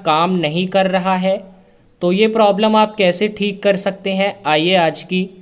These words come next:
इस वीडियो में जानते हैं। आपको यहाँ पर इसके लिए अपने फ़ोन में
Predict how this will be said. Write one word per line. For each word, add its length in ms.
इस 220
वीडियो 540
में 540
जानते 520
हैं। 360
आपको 360
यहाँ 340
पर 100
इसके 300
लिए 200
अपने 400
फ़ोन 300
में 260